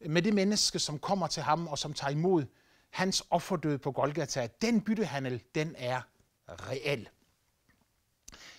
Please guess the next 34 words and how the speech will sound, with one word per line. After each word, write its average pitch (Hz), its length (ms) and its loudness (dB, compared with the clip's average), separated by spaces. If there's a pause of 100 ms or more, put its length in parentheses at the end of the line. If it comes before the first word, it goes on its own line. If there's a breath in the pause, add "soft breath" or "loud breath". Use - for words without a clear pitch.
(160 loud breath)
Måske 170 260 6
et 190 100 10
af 180 60 6
de 165 80 2
mest 180 200 2
vanskelige 170 420 2
steder 170 320 2
at 123 80 0
forstå 147 320 0
i 127 40 0
hele 165 200 2
skriften 160 480 -4 (400 loud breath)
er 139 140 0
Johannes 143 460 -2
evangelium, 143 600 -2 (480 soft breath)
når 143 440 4
Jesus 202 260 0
han 151 380 -2
i 147 160 -6
det, 139 140 -8
i 165 60 -4
det 135 140 -2
femte 185 300 0
og 131 100 4
i - 20 0
det 127 100 -4
sjette 175 260 0
kapitel 170 400 -2
taler 190 360 6
om, 160 220 2
hvordan 151 320 2
at 160 160 -2
hvis, 143 420 -2
øh, 135 220 4